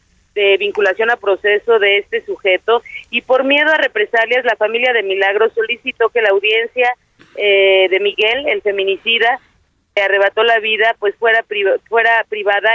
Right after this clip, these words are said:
y sin medios de comunicación. La familia de Milagros llegó al lugar a las once veintiuno de la mañana, sin embargo, a la audiencia solo ingresaron sus hermanas, ya que su madre pidió no estar presente por sentirse mal de salud.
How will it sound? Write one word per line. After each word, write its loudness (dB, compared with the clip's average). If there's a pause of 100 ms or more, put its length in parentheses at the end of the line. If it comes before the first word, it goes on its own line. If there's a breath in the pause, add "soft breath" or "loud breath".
y -10
sin -8
medios 0
de 0
comunicación. -4 (260 soft breath)
La -2
familia 0
de 0
Milagros 0
llegó 2
al 2
lugar 2
a 2
las 0
once -2
veintiuno -2
de 2
la 2
mañana, -2 (320)
sin -10
embargo, 2 (120)
a 0
la 2
audiencia 0
solo 2
ingresaron 0
sus -8
hermanas, 0 (340)
ya -2
que -4
su -4
madre 0
pidió 0
no 0
estar 0
presente -2
por -2
sentirse -2
mal -2
de 0
salud. 0